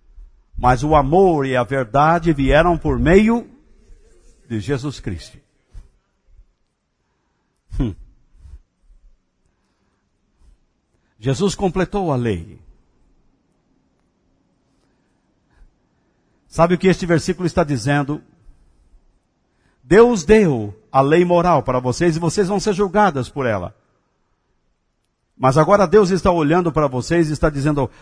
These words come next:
"Vocês têm agora o complemento da lei, a essência da lei,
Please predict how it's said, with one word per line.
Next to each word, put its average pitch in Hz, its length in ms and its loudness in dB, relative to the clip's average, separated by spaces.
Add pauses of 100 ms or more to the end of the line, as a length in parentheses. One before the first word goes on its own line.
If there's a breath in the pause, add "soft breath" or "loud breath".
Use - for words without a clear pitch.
(120)
"Vocês 156 320 0
têm 196 220 0
agora 151 260 0
o 175 40 -2
complemento 185 600 -2
da 131 140 0
lei, 113 420 -4 (1040)
a 151 140 4
essência 196 500 2
da 139 140 2
lei, 127 240 -2